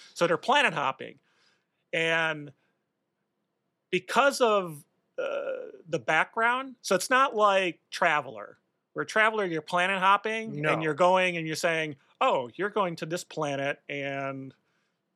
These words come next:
Speaker 1: you know, the, the, we're interacting with stuff on that planet, and it's just, it makes sense." This I'm having a hard time. Like, how do I, I'm trying to get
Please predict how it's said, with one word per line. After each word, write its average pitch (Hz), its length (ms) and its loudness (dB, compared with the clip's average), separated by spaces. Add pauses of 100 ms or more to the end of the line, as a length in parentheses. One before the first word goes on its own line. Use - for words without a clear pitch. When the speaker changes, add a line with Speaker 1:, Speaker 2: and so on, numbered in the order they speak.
(640)
Speaker 1:
you 160 80 -4
know, 131 220 -6
the, 147 280 -6
the, - 140 -20 (240)
we're 160 200 2
interacting 190 680 2
with 160 120 -6
stuff 180 300 0
on 160 140 0
that 175 240 0
planet, 175 580 0
and 151 140 -4
it's 147 160 -8
just, - 320 -4
it 165 120 -2
makes 190 240 -2
sense." 151 400 -4 (440)
This - 200 2
I'm 339 140 4
having 226 200 2
a 202 40 4
hard 196 260 2
time. 165 460 0
Like, 147 180 -6
how 214 220 2
do 254 80 4
I, 233 120 0
I'm 170 120 -10
trying 247 220 0
to 247 60 -8
get - 280 -6